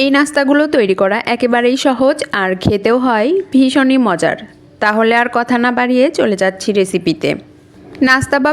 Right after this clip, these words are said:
পিঠা তৈরির জন্য মিক্সিং বলে নিচ্ছি এক কাপ পরিমাণ ভাতের চাল। এবার এর সাথে পর্যাপ্ত পরিমাণ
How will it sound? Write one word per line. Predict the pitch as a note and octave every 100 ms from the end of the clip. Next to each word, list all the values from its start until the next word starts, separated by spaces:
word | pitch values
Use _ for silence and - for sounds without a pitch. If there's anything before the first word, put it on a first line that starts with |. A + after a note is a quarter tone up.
| D4+
পিঠা | B3 B3+ B3
তৈরির | G3+ G3+ G3
জন্য | G3 G#3 C#4
মিক্সিং | B3 - C4 B3+
বলে | C4 C4 C4
নিচ্ছি | B3+ D4 G#3
এক | F3 -
কাপ | A#3 -
পরিমাণ | A#3+ A#3 A#3+ C#4 F4
ভাতের | B3+ G#3 F#3 F3+
চাল। | F3 C#3+ A2+ - - -
এবার | A3 B3
এর | B3
সাথে | D4+ - B3
পর্যাপ্ত | G3 F3+ F#3+ G#3+ - B3+
পরিমাণ | B3 A#3+ A#3+